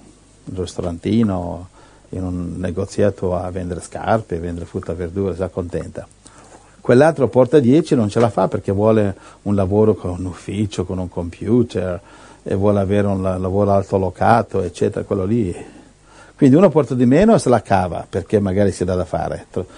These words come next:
dopo due settimane ha trovato un lavoro. Quello che invece è un po' lazzarone, porta molto di più, però non gli basta perché è lazzarone.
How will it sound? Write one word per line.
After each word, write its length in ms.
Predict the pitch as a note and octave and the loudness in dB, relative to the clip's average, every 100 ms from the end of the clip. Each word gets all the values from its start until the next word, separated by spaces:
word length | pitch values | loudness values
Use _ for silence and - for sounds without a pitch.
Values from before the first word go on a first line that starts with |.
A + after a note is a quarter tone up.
| - | -18
dopo 320 | - A2+ A#2 A2+ | 0 2 6 4
due 160 | A#2 | 4
settimane 480 | G#2+ A2+ G#2+ G2+ B2+ | 2 0 0 0 0
ha 40 | A2 | 0
trovato 280 | G2 F#2 | -2 -4
un 60 | F#2+ | -4
lavoro. 380 | F#2 G#2+ - - _ _ - - - | -2 -2 -6 -10 _ _ -20 -20 0
Quello 240 | D#3 E3+ | 6 6
che 60 | D3 | 6
invece 840 | C3+ D#3 D#3 B2 A2+ G#2+ G2 F#2+ | 4 4 6 6 8 6 2 -2
è 100 | - - - | -6 -10 -16
un 80 | - | -8
po' 100 | - | 0
lazzarone, 680 | G#2 F#2 C#3 C#3+ G#2 A2 F3 - - - | 2 4 4 4 4 2 0 -4 -12 2
porta 300 | A2+ A2 A2 | 2 4 2
molto 260 | G#2+ G2+ | 2 2
di 120 | C#3+ | 2
più, 220 | D#3+ C3 F3+ | 4 4 4
però 180 | G#2 G#2 | 2 2
non 140 | G#2+ | 2
gli 100 | D3 | 4
basta 320 | A2+ G#2 C3 | 4 2 2
perché 140 | A#2+ F#2+ | 0 0
è 20 | |
lazzarone. 500 | F#2 G#2+ D3 F#2 | 0 0 0 -2